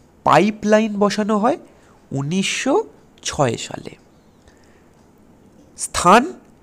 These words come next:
ডিগবয় থেকে তিনসুকিয়া। এবার হচ্ছে কি, মনে রাখবো কি করে? উনিশ জন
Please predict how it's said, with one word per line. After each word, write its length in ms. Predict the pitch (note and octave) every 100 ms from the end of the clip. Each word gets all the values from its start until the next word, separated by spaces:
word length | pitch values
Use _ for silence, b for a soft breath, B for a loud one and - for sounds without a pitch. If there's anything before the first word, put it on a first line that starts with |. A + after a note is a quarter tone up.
| _ - G#2 D#3+
ডিগবয় 580 | F#3 D#3 F3+ A3+ A#3 A#3+ A3+
থেকে 260 | A#3 C#4 A4 - - - - -
তিনসুকিয়া। 760 | A#3+ F#3+ - C3 - F2+ D2 - _ _ _ _ _ b b b b _
এবার 200 | D#3 G#3
হচ্ছে 180 | A3 A3+ A3+
কি, 80 | D#4 F#3+ A#2
মনে 220 | C3+ F#3 F3 B2+
রাখবো 240 | G#2+ - -
কি 80 | -
করে? 180 | - - - _ - b b b b _ _ _
উনিশ 440 | D3+ F3 G#3 A#3+ - E3
জন 200 | A#3 C#4